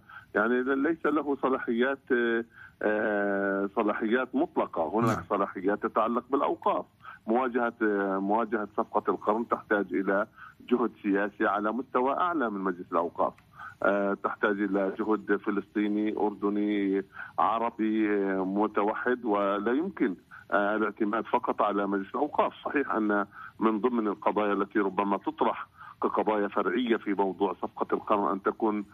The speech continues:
Speaker 1: آه، تتعلق بالأوقاف، ولكن ليس مجلس الأوقاف لوحده يستطيع أن يقف في مواجهة صفقة أمريكية كبيرة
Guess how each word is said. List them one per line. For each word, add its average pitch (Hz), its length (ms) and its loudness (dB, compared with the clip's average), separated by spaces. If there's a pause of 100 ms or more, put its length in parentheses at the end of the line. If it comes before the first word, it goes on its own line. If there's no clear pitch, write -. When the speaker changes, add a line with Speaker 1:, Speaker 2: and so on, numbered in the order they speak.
(280)
Speaker 1:
آه، 98 440 2
تتعلق 107 640 0
بالأوقاف، 110 540 0
ولكن 104 460 -2
ليس 139 300 0 (500)
مجلس 113 220 2
الأوقاف 110 380 0 (460)
لوحده 110 460 0
يستطيع 98 420 -2
أن 92 120 -6
يقف 107 280 -4
في 107 140 -2
مواجهة 101 580 0 (720)
صفقة 104 380 0
أمريكية 101 640 0 (140)
كبيرة 98 460 0